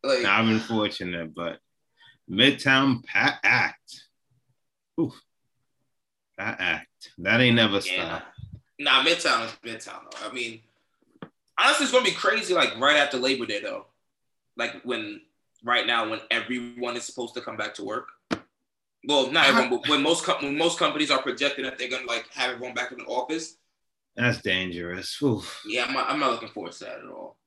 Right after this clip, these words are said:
Speaker 2: I'm not either.
Speaker 1: I'm gonna have to go into work super early or, or later. Like, I'm not doing rush hour.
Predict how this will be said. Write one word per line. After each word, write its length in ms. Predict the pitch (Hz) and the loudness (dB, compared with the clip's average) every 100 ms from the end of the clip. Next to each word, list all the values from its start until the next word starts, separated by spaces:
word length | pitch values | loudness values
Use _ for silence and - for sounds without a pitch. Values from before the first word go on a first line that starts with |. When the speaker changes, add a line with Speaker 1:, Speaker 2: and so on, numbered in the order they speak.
| - | -6
Speaker 2:
I'm 260 | 101 101 92 | -2 -2 -4
not 220 | 85 82 | -6 -4
either. 460 | 82 82 82 80 _ _ _ _ _ _ | -4 -6 -10 -18 _ _ _ _ _ _
Speaker 1:
I'm 160 | 117 | -10
gonna 180 | 120 135 | -2 0
have 80 | 143 | 2
to 80 | 131 | 2
go 160 | 131 | 0
into 140 | 123 117 | 0 0
work 200 | 117 - | -2 -4
super 300 | - 139 135 | -4 -2 0
early 300 | 131 135 123 | 2 2 0
or, 220 | 104 101 - | -2 -8 -8
or 160 | 101 95 | -8 -6
later. 480 | 101 98 78 - _ | -4 -4 -8 -14 _
Like, 220 | 95 92 90 | -12 -8 -6
I'm 120 | 120 | -2
not 220 | 123 117 | 0 0
doing 220 | 120 104 | -4 -4
rush 220 | 101 - | -4 -4
hour. 320 | 95 95 95 | -6 -6 -10